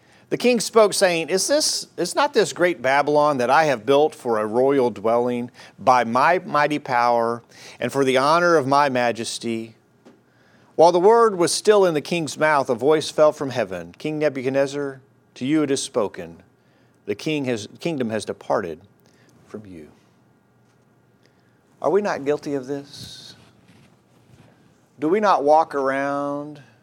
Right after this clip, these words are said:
our life and think to ourselves, "What a wonderful life that I've created for myself"? Maybe walk around your house,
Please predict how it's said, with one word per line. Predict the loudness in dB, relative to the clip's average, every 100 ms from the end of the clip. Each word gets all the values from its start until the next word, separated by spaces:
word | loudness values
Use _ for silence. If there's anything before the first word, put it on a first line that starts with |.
| _ _ _ _ _ -2
our | -2 0
life | -2 -4 -6 -14 -20 _ _ _ _ _ _ _ _ _ _ _ _ _ _
and | -18 -6
think | -6 0
to |
ourselves, | -2 0 0 0 -2 -6 -20 _ _ _ -8
"What | -6
a |
wonderful | -2 -4 -4 -8
life | -4 -2 -4 -8 -20 -20 _ _
that | -10
I've | -8 -8
created | -10 -10 -10
for | -10 -14
myself"? | -14 -14 -16 -16 _ _ _ -20 _ _ _ _ _ _ _ _ _ _ _ -20 _ _ -4
Maybe | -2 0 4
walk | 4 4
around | 0 -2 -4
your | -6
house, | -4 -4 -6 -12 -18 -18 -20